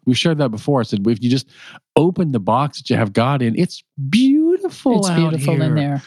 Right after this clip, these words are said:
Speaker 2: Yeah.
Speaker 1: It's beautiful out here."
Speaker 2: Slide
Speaker 1: And
Speaker 2: on down that slippery slope. We're
Speaker 1: <laughs> Yeah.
Speaker 2: having fun down here.
Speaker 1: And again, we, so we, we believed all this stuff from you, and we're still believing it. We're still believing it all the way. We are all in on modeling the life of Jesus.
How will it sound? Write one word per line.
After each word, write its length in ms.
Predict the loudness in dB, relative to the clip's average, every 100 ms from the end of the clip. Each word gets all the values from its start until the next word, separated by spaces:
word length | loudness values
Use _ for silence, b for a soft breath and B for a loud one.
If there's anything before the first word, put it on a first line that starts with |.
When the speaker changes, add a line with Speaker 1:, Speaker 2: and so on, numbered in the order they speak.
| -6
Speaker 2:
Yeah. 220 | 0 0 0
Speaker 1:
It's 160 | -4 -4
beautiful 760 | -2 2 4 2 0 -2 -4
out 200 | -2 -2
here." 240 | 0 0 0
Speaker 2:
Slide 280 | 0 2
Speaker 1:
And 80 | 2
Speaker 2:
on 140 | 2 0
down 200 | 0 -2
that 140 | -4
slippery 420 | -2 -2 0 0
slope. 380 | 0 0 0 -2
We're 60 | -2
Speaker 1:
<laughs> 20 |
Yeah. 140 | 0
Speaker 2:
having 300 | 0 -2 0
fun 260 | 0 0 0
down 220 | 0 -2
here. 260 | -2 -4 0
Speaker 1:
And 200 | 0 0
again, 320 | 0 0 0
we, 180 | 0 -2
so 220 | -2 -2
we, 400 | 0 2 2 0 -4 -14 -16 _ _ _ 0
we 260 | 2 2
believed 840 | -2 -2 -2 0 0 2 0 -2 -6
all 280 | -4 -2 -2
this 220 | -4 -6
stuff 720 | -8 -6 -4 -4 -6 -10 -20 _ _ _
from 300 | -4 0 0
you, 520 | 0 -2 -2 -2 -6 -8 _ _ _ _ _ _ _ _ _ _
and 180 | 0 2
we're 120 | 2 0
still 540 | -4 -4 0 2 0
believing 540 | -2 -6 -6 -8 -14
it. 240 | -18 -16 0
We're 140 | 0
still 480 | 0 -4 0 2 2
believing 520 | 0 0 0 0 0
it 140 | -2 -2
all 260 | -2 0 0
the 100 | 0
way. 300 | 0 -2 0
We 180 | 0
are 160 | 0 -2
all 320 | -2 0 0 0
in 300 | 0 -2 -2
on 180 | -2
modeling 480 | 0 0 0 0 -2
the 80 | -2
life 280 | -4 -6 -4
of 80 | -4
Jesus. 580 | -2 -2 -4 -6 -6